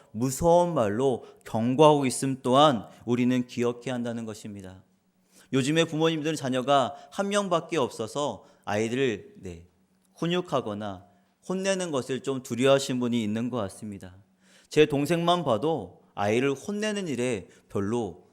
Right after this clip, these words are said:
네, 좋아하진 않습니다. 요즘에 제가 집에서 티비를 가끔 볼 때 미운 우리 새끼라고 하는 예능 프로그램을 잠깐 볼 때가 있습니다. 특히 가수 김건모 씨가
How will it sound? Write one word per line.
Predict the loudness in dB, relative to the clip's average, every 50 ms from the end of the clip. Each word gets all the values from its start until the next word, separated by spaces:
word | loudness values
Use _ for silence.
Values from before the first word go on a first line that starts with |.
| _ _
네, | -20 -20 -12
좋아하진 | -8 -4 -2 0 0 0 -2 -4 -6 -8
않습니다. | -8 -10 -10 -10 -10 -12 -12 -12 -14 -16 -20 -20 -20 _ _ _ _ _ _ _ _ _ -20 -20 -14 0 2
요즘에 | 4 4 4 6 6 6 6 6 6 4 0 0
제가 | 0 4 6 6 6
집에서 | 4 4 4 4 4 6 4 2 2 2
티비를 | -2 -2 0 0 0 0 0
가끔 | -2 -6 -6 -2 0 0 0 0
볼 | 0 0 0 0 0
때 | 0 2 2 4 2 0 -4 -10 -16 -20 _ _ _ -6
미운 | 0 2 4 6 6 4 4
우리 | 2 0 0
새끼라고 | -2 -2 -4 -6 -4 -4 -2 0 0 0 0 0 0
하는 | 0 0 -2 -4 -4
예능 | -4 -4 -4 -6 -8 -10
프로그램을 | -10 -8 -8 -6 -6 -6 -6 -6 -8 -10
잠깐 | -12 -16 -12 _ -8 -8 -8 -10 -12 -18 -8 _
볼 | -4 -4 -2 -2
때가 | -4 -4 -4 -4
있습니다. | -6 -8 -12 -14 -14 -16 -16 -18 -20 -20 -20 _ _ _ _ _ _ _ _ _
특히 | -8 -8 -6 -2 -2 0 0 0 -2 -6 -12 -20 -20 -20 -20 _ _
가수 | 0 0 0 2 0 -2
김건모 | 0 0 2 4 4 4 4 4 2
씨가 | 2 2 2 4 6 6 6 6 4 0 -6 -12